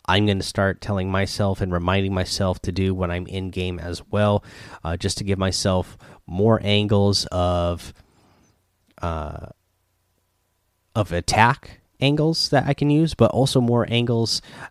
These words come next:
or, or more options, uh, f-, to escape when I'm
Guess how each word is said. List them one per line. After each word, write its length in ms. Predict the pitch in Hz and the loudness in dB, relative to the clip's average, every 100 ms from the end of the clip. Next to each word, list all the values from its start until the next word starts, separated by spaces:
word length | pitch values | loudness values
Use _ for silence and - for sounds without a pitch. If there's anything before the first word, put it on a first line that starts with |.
| - | -2
or, 280 | 95 101 110 | 0 2 4
or 40 | |
more 220 | 107 110 | 4 4
options, 800 | - 104 110 - 104 98 95 - - - - - | 4 0 0 -2 -2 -2 -2 -8 -12 -18 -20 -4
uh, 400 | 90 87 87 80 - _ _ | 0 2 0 -2 -10 _ _
f-, 180 | - - - | -20 -14 -2
to 140 | 110 | 2
escape 460 | 95 - 110 85 - | 2 4 4 4 -2
when 240 | 90 92 | -2 0
I'm 400 | 85 95 101 98 | 0 0 0 -2